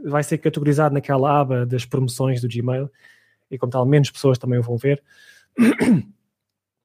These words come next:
Não tem, não tem o historial que outras plataformas que eu já vou falar têm, de, de que, que os, os Gmails e os Hotmails da vida confiam bastante. Ahm, e,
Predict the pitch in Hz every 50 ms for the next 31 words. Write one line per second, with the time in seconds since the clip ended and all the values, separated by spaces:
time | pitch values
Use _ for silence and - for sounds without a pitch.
0 | _ - - - 143 139 139 139 123 - 147 143 143 139 139 143 143 143 - 160
1 | 151 147 139 - - - 156 147 156 151 147 143 123 - 143 135 131 123 - -
2 | 127 - 131 - 139 127 123 123 123 123 - 131 123 123 120 120 120 123 120 117
3 | 113 - - 131 123 127 120 120 _ _ _ _ _ _ _ _ - 120 123 123
4 | 120 120 117 123 123 120 123 233 220 240 220 - _ _ _ - 143 139 135 131
5 | 127 120 123 - 147 143 - - 143 135 147 185 208 151 135 135 156 156 165 170
6 | 170 165 147 147 135 147 147 - 143 143 139 131 139 127 135 131 135 131 143 135
7 | 120 - 143 127 120 127 - - 143 147 - _ _ _ _ _ _ _ _ _
8 | _ _ _ _ _ _ _ _ _ - 135 135 135 135 135 131 135 135 135 135
9 | 135 135 135 135 - - - - - - _ _ _ _ - 151 147 147 147 147
10 | 147 147 151 - -